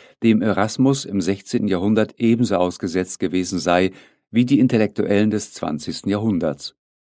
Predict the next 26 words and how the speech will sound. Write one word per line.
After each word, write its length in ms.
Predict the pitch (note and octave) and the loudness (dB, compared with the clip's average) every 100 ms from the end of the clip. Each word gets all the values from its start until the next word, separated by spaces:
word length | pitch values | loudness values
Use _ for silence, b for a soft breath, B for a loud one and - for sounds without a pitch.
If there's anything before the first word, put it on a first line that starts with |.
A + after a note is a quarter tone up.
| _ _ _ _ b b b | _ _ _ _ b b b
Für 180 | - B2+ | 2 4
Erasmus 520 | C3 C3 C#3 D#3+ D3 | 6 4 2 -2 0
sei 140 | C#3+ | 0
dieser 360 | A2+ A#2 B2+ A#2 | 2 2 2 0
Zwang 500 | - G2 F2+ A#2 C3+ B B | -2 2 2 2 -2 B B
von 160 | G#2+ | -2
der 80 | F#2+ | 2
neuen 280 | F#2+ G2 G#2 | 4 4 2
Partei 400 | G2 F2+ F#2 G2+ | 0 -4 0 0
der 120 | G2+ | 0
Lutheraner 720 | F#2 - E2+ F2 F#2+ A#2+ C3 C3+ B | -2 -2 0 2 4 4 2 -2 B
und 220 | C3 A#2 | -2 2
der 200 | A2 B2 | 4 4
sich 280 | A#2 B2 - | 2 -4 -6
zur 200 | - F#2 | -4 -2
gleichen 360 | E2+ G#2+ A2+ G2+ | 0 -2 -2 -6
Zeit 280 | - G2 | -2 -4
formierenden 680 | - F#2 F#2 G#2 G2+ G2+ G#2+ | -2 0 0 0 0 0 -2
katholischen 640 | F#2 E2+ G2+ G#2 G#2+ F2 | -4 -4 -2 0 -2 -6
Partei 500 | - E2 F#2 G#2 B2 B2 B B - | -8 -8 0 2 0 -2 B B 0
der 200 | G#2 G#2+ | 0 2
Anhänger 400 | A#2+ B2 C3+ C3 | 2 4 4 4
der 160 | A2+ | 2
alten 300 | G#2 G#2 - | 0 -2 -2
Kirche 560 | B2 A2+ E2+ - F2+ - | -2 -4 -4 -6 -6 -6
ausgegangen. 800 | - G2 - - D#2 E2+ D2+ C#2 | -4 -4 -2 -6 -4 -4 -4 -8